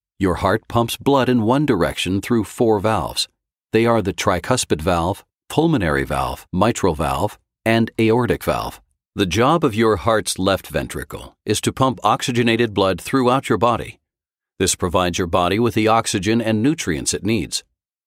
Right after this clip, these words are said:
Hypertrophic cardiomyopathy usually affects your left ventricle by thickening its walls. This happens because your heart muscle cells grow bigger.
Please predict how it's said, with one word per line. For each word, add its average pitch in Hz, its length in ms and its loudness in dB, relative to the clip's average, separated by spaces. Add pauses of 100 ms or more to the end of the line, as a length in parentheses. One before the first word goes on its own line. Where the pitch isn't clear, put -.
(140)
Hypertrophic 107 640 2
cardiomyopathy 85 1080 0
usually 139 480 2
affects 113 380 0
your 104 120 4
left 101 320 0
ventricle 104 580 -2
by 90 260 0
thickening 80 500 -2
its 67 180 -6
walls. 87 480 -2 (400)
This 160 200 0
happens - 500 0
because 98 320 -2
your 107 140 2
heart 170 320 -2
muscle 82 300 -2
cells 85 520 0
grow 87 200 0
bigger. 107 420 -4